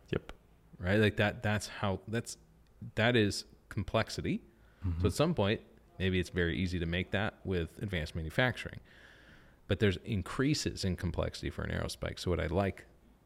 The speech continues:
Speaker 2: the exact opposite of a hybrid, is the
Speaker 1: Yeah.
Speaker 2: decreases in complexity that are being done to be able to get to the same good enough.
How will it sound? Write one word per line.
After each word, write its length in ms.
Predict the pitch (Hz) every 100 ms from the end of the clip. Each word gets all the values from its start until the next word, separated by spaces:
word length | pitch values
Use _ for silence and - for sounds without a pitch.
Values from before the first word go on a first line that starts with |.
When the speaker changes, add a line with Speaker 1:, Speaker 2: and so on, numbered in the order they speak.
| -
Speaker 2:
the 60 | -
exact 320 | 82 90 80
opposite 380 | 90 92 - -
of 180 | - 71
a 40 | -
hybrid, 480 | - 113 104 85
is 280 | 80 82 - -
the 100 | 85
Speaker 1:
Yeah. 200 | 98 107
Speaker 2:
decreases 520 | 78 78 98 - 82
in 120 | 85 82
complexity 640 | 80 85 73 - - -
that 140 | - 78
are 80 |
being 260 | 76 80 76
done 300 | 80 78 73
to 100 | -
be 200 | 85 87
able 160 | 82 78
to 160 | -
get 280 | 80 87 -
to 100 | -
the 100 | -
same 340 | - 90 90 82
good 160 | - 67
enough. 520 | 78 78 73 -